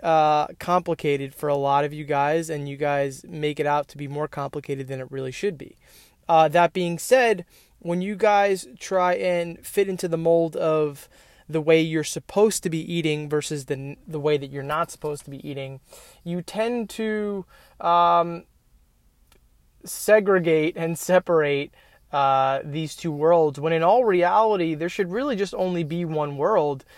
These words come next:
and that is health. And, and health and performance are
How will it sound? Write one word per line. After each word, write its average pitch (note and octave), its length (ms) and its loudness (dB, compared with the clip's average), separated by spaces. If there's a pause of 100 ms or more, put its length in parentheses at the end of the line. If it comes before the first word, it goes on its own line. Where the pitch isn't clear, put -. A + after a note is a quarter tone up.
(180)
and D#3 260 -4
that E3 320 4
is D#3+ 680 -4 (320)
health. - 460 4
And, D#3 420 -6
and D#3 260 -6 (160)
health A#3+ 540 6 (420)
and E3+ 240 -2
performance F3+ 840 0 (320)
are E3 460 8